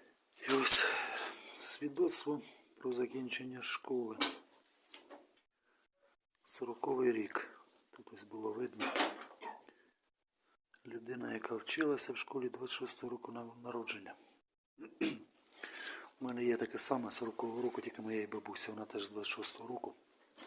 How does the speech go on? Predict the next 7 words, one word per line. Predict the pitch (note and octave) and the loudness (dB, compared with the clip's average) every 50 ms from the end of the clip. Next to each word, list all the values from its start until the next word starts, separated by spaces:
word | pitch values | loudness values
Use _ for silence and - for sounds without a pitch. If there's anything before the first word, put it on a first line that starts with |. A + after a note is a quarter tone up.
| - - - - - - - - - - - - - - - - - - - - - - - - - - - - - - - - - - - - - - - - - - _ - | -12 -12 -12 -12 -12 -12 -12 -12 -14 -14 -16 -18 -18 -20 -20 -18 -18 -18 -16 -16 -16 -16 -16 -16 -16 -10 -6 -4 -4 -4 -6 -12 -16 -20 -20 -20 -18 -18 -18 -18 -20 -20 _ -20
Прикольно. | - - A2+ A#2+ - - - B2 A#2+ A2+ A2+ A2 G#2+ G2+ - - - - - - - - - - - - _ - - - _ _ _ - - | -18 -18 -18 -18 -18 -16 -16 -14 -14 -16 -16 -18 -20 -20 -20 -20 -20 -20 -20 -20 -20 -20 -20 -20 -20 -20 _ -20 -20 -20 _ _ _ -18 -10
Що | - - - - A2 G2+ | -8 -8 -8 -8 -10 -8
ж, | - - - - - - - | -8 -8 -8 -8 -12 -18 -16
шукаємо | - - - - - - - - - C3+ B2 A2+ G2 | -14 -14 -12 -8 -6 -6 -4 -4 -6 -8 -12 -14 -16
далі. | - - - - - - - _ _ _ _ _ _ _ _ _ _ _ _ _ _ | -18 -20 -20 -18 -18 -18 -18 _ _ _ _ _ _ _ _ _ _ _ _ _ _
Зайшли | - - G#2+ G2+ - - - A2 A2 | 2 2 2 2 0 0 0 0 -2
ми, | G#2+ G#2 G2 | -2 -4 -6